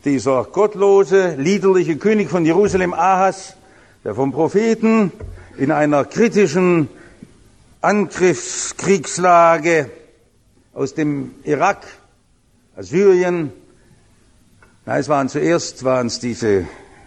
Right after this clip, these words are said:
Ephraimiter und die Syrer, die kamen in diesem Gesamtzusammenhang, der gefragt wird: "Glaubst du nicht, so bleibst du nicht." Und da das Zeichen, das Gott gibt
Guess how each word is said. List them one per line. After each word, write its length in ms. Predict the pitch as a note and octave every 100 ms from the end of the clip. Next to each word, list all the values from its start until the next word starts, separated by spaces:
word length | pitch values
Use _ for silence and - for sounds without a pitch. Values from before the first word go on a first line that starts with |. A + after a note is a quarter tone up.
| -
Ephraimiter 800 | A#2+ - A2+ G#2+ D3 F3 D#3 C3
und 180 | A#2 G#2+
die 120 | G#2+
Syrer, 420 | - F#3+ G3 F3
die 100 | D#3
kamen 460 | C#3 D#3 D3+ D3 C3+
in 120 | A#2+
diesem 280 | G#2+ A2+ G2
Gesamtzusammenhang, 1120 | G2 D3 F3 - D3 D3+ D3 C#3+ C#3 C#3+ B2+ - - _ _ _ _ _ _ -
der 100 | F#2+
gefragt 580 | F#2 - F3 A3+ A3+ F#3
wird: 200 | G#3 -
"Glaubst 480 | F3+ B3+ B3 - A#3+
du 80 |
nicht, 300 | A#3 A3+ A3+
so 160 | - G#3+
bleibst 480 | F3 F#3+ E3+ - E3+
du 100 | D3+
nicht." 460 | C3+ G#2+ - - - _ _ _ _ - _ _ _ _ _ _ _ _ _ _ _ _ _ _
Und 120 | - -
da 300 | A2+ A2 - - - -
das 180 | - -
Zeichen, 460 | - E3 F#3 D3+ D#3+
das 260 | D3+ -
Gott 240 | D#3+ D3+ -
gibt 560 | E3+ - - - -